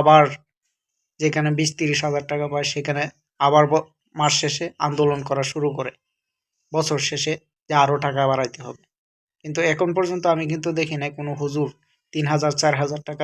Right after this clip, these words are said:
বেতন পাওয়ার পরেও তারা কোনোদিন আন্দোলন করে নাই। অথচ এই তিন হাজার চার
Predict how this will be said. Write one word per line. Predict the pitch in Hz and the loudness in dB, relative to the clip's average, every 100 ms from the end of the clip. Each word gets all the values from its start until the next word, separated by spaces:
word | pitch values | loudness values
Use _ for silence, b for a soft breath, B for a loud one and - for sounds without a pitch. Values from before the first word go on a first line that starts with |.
| 147 | -4
বেতন | 156 151 131 | -4 -6 -2
পাওয়ার | 139 143 139 | 2 2 0
পরেও | 139 135 127 _ _ _ - | -6 -6 -6 _ _ _ -10
তারা | 143 139 | -6 -4
কোনোদিন | 147 147 143 147 147 | -4 -4 -2 0 0
আন্দোলন | 143 139 135 131 | 0 0 -2 -4
করে | 131 127 | -6 -6
নাই। | 127 - _ _ _ _ _ _ _ _ - | -10 -20 _ _ _ _ _ _ _ _ -6
অথচ | 147 156 156 170 - 170 | -2 0 2 0 2 4
এই | 170 170 | 4 2
তিন | 165 147 147 _ | -2 -2 -6 _
হাজার | 160 156 156 151 | -8 -6 -6 -2
চার | 156 | -2